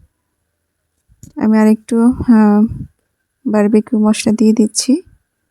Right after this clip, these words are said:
মশলাটা কম হয়েছিল তাই দিয়ে দিচ্ছি আরেকটু, আহ, সস।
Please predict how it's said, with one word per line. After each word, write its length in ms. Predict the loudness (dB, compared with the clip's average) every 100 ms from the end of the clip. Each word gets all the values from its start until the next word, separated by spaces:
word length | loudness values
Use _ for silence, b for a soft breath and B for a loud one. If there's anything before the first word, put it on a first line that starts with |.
| _ _ _ _ -8
মশলাটা 360 | -8 -6 -8 -8
কম 380 | -4 -2 0 -2
হয়েছিল 580 | -4 -4 -4 -4 -4 -4
তাই 320 | -4 -4 -4 -8 -20 _ _ _ _ _ _ _ _ _ _ _ _ _ _ -6
দিয়ে 160 | -4
দিচ্ছি 440 | -2 -2 -2 -2 0
আরেকটু, 420 | 2 0 -2 -4 -2 0 0 0 -2 -2 -6 -10 -14 _ _ _ _ _ _ _ _ _ _ _ _ -10
আহ, 120 | -6
সস। 580 | -4 0 0 0 -2